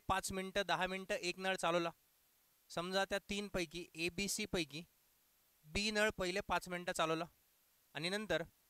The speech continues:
B नळ बंद केला. त्यानंतर उरलेली टाकी सी व ए यांनी मिळून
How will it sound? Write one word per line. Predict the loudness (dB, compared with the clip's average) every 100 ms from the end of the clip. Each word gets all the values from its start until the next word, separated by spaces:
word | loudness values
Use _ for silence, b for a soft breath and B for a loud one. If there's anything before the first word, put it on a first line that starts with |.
| _
B | -6 -2 2
नळ | 2
बंद | 4 2 0 0
केला. | 0 -4 -6 -18 _ _ _ _ _ _ _ _ _ _ 0
त्यानंतर | 0 2 0 -2 -8 _ _ _ 2
उरलेली | 4 4 2 2
टाकी | 0 -2 -4 -10 -14 _ _ _ _ _ -4
सी | 0 2 2
व | 4 2
ए | 4 0 0 -10 _ _ _ _ _ _ _ _ -18 -2
यांनी | 2 2 2
मिळून | 4 4 4